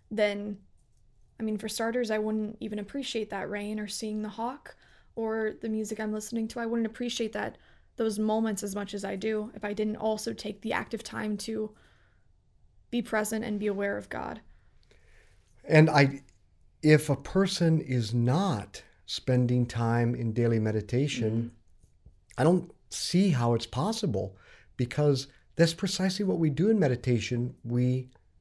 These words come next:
Speaker 2: slow down, we stop, we think.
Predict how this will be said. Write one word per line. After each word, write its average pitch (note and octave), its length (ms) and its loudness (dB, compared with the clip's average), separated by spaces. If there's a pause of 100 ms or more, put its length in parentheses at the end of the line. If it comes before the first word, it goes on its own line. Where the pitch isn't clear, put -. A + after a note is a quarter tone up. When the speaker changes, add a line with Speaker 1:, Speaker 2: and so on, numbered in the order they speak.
(220)
Speaker 2:
slow B2+ 420 4
down, A#2+ 300 4
we A#2+ 80 4
stop, A2 560 -2
we B2+ 260 -2
think. - 800 -4